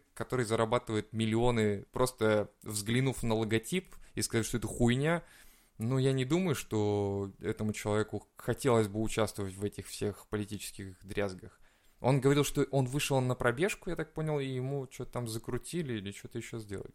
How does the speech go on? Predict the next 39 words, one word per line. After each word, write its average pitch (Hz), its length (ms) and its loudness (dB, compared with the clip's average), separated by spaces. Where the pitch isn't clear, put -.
Или... 123 260 -4
а, 143 280 2
нет, 143 180 2
не 135 160 0
ему, 120 280 -2
стоп, 104 340 -4
гоню. 107 360 -6
Его 123 540 4
художнику, 123 880 -2
по-моему, 98 400 -8
дизайнеру 104 480 -2
его. 92 240 -10
А, 98 220 -4
он 113 200 0
выбежал 107 280 -4
на 107 100 -4
пробежку, 196 460 -2
<laughs> - 0 -
и 120 60 -2
его 117 300 2
поймали, 120 420 -2
в 107 60 -4
общем, 101 240 -10
отъебашили, 101 580 -6
и 104 240 -4
он, 101 320 -8
а, 101 120 0
потом 104 240 -4
в - 60 -10
Твиттере 104 280 -4
писал, 110 300 -2
что - 160 -8
вот 101 180 -6
я 104 120 -4
в 98 60 -10
автозаке, 104 460 -6
короче, - 300 -10
просто - 240 -6
пробегался. 101 580 -4